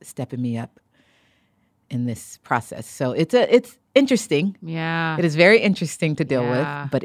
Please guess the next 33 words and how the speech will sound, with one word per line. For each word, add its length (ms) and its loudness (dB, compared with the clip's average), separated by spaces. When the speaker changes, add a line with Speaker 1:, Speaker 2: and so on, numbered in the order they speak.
Speaker 1:
it 200 0
has 300 -2
been 220 -2
the 100 -4
best 300 -4
therapy 600 -4
that, 420 -4
um, 460 -6
I 100 -4
could 220 -10
ever 260 0
go 220 -8
through. 460 -16
Speaker 2:
How 140 -8
much 220 -4
longer 260 -4
is 140 -8
recovery 440 -8
Speaker 1:
Um, 480 4
I 160 4
am 280 2
at 440 -6
five 340 0
weeks 260 -8
right 160 -2
now. 420 -2
They 180 -4
gave 300 -6
me, 480 -6
um, 560 -6
eight 160 -6
to 80 -16
twelve 540 -8